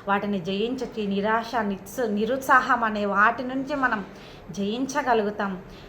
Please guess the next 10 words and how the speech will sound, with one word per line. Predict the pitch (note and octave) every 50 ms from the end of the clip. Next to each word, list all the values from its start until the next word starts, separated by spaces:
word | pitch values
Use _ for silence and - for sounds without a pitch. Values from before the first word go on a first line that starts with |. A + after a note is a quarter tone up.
| - -
కాబట్టి | G#3+ G3+ G3+ G3+ - G#3 G#3 G3+ - - - - G#3
ఈ |
వాక్యం | F#3 F#3+ A3 A#3+ C4 - B3+ B3 A#3+ A3+
వినుచున్న | G#3+ G#3 G#3 G3+ - A#3 G#3+ G#3
నీవు | G3 F#3+ F#3+ G3+ G#3+ G#3 F#3+ - - - - - - - A3+
తప్పకుండా | - - B3+ B3 B3+ C4 A#3 A#3 G#3+
వాటిలో | G3+ G3 G3 G3+ G#3 G3 G3+ G3 A3 B3+
నుంచి | C4+ C#4+ C#4 C#4 C4+ - - A#3+ G3+ - - - - - - - - -
నువ్వు | G#3 G#3+ F#3+ E3
బయటపడాలని | G#3 A3 B3 B3+ C#4+ C#4 C4+ B3+ A#3 G#3+ G3+ G3+ G3 G3 F#3 F#3 F3+ E3+